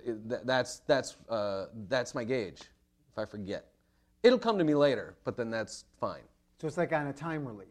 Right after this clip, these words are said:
Speaker 1: It
Speaker 2: Like
Speaker 1: is on a
Speaker 2: tonight,
Speaker 1: time
Speaker 2: like,
Speaker 1: release.
Speaker 2: like ten thirty, before you go to bed, you're gonna be like, "Oh,
Speaker 1: Yeah,
Speaker 2: I
Speaker 1: yeah.
Speaker 2: wish I would have made that choice. I wish I would have made this
Speaker 1: Yeah,
Speaker 2: choice."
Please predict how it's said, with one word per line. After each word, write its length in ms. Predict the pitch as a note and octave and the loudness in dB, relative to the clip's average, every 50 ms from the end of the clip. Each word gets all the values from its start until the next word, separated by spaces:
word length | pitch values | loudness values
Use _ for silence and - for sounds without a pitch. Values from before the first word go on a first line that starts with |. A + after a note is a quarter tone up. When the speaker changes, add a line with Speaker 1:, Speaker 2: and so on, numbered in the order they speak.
| _ - | _ 4
Speaker 1:
It 60 | D3+ D3+ | 4 8
Speaker 2:
Like 40 | D3 | 8
Speaker 1:
is 180 | E3 F3 D3+ E3+ | 10 8 10 10
on 100 | E3+ E3+ | 10 10
a 40 | |
Speaker 2:
tonight, 160 | F3+ F#3+ E3+ F3 | 8 6 8 8
Speaker 1:
time 100 | F#3+ F#3+ | 8 8
Speaker 2:
like, 120 | F3 - | 8 6
Speaker 1:
release. 200 | E3+ E3 D#3 D3+ | 6 4 4 4
Speaker 2:
like 160 | D#3+ D3+ D3+ D3 | 2 0 -2 -2
ten 240 | - E3 D#3+ D#3+ | -4 -6 -6 -2
thirty, 300 | D3 D#3 D#3 D#3 D3+ D#3 | 0 0 0 2 0 0
before 260 | C#3+ C3+ A#2+ A#2 D3 D3 | -4 -6 -6 -6 -4 -4
you 80 | C#3+ | -2
go 80 | C3+ C#3 | -2 -4
to 80 | C3+ | -4
bed, 220 | B2+ C#3 C3+ C3 B2 | -2 -2 -4 -4 -4
you're 80 | B2+ | -6
gonna 120 | B2 B2 B2 | -8 -8 -8
be 40 | A#2+ | -8
like, 140 | B2 A2+ D#3+ | -8 -8 -6
"Oh, 320 | E3 D#3+ D3 B2+ A2+ G#2+ - | -4 -4 -4 -4 -6 -4 2
Speaker 1:
Yeah, 280 | F3 F#3+ G3+ F#3+ D#3 - - - - | 6 10 10 10 10 8 2 -2 2
Speaker 2:
I 60 | E3 | 4
Speaker 1:
yeah. 100 | E3+ D3+ | 6 6
Speaker 2:
wish 120 | F3 E3+ | 4 4
I 60 | E3+ E3 | 2 2
would 120 | D#3 D#3 | 2 2
have 80 | D3 D3 | 2 0
made 160 | D3 D3 C#3 | -2 0 2
that 200 | C#3+ C#3 C#3 C#3+ | 2 0 0 0
choice. 280 | - D3 C3+ C3+ B2+ C3+ | -2 -2 -2 -2 -2 -2
I 20 | |
wish 240 | C3+ C#3 C#3+ C#3 C3+ | -2 0 0 0 -2
I 40 | C#3 | -4
would 60 | C3+ | -8
have 80 | B2+ B2 | -8 -8
made 180 | B2 B2 A#2+ A2+ | -8 -10 -10 -6
this 80 | A#2+ A#2+ | 6 6
Speaker 1:
Yeah, 180 | A#3 A3+ D#3+ B2 | 8 8 8 6
Speaker 2:
choice." 80 | - | 2